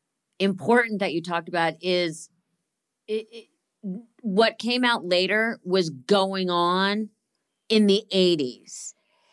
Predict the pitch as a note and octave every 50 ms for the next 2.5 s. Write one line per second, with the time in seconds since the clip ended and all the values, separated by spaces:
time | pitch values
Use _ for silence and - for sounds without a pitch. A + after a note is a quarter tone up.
0 | _ _ _ _ _ _ - A3 G#3 G#3 G3+ G3+ G3+ F#3+ E3+ - _ _ _ _
1 | _ _ _ _ _ _ _ _ _ _ _ _ _ _ _ - A#3 A3+ A3+ A3+
2 | A3+ A3 A3+ C#4+ - - C4 A#3+ B3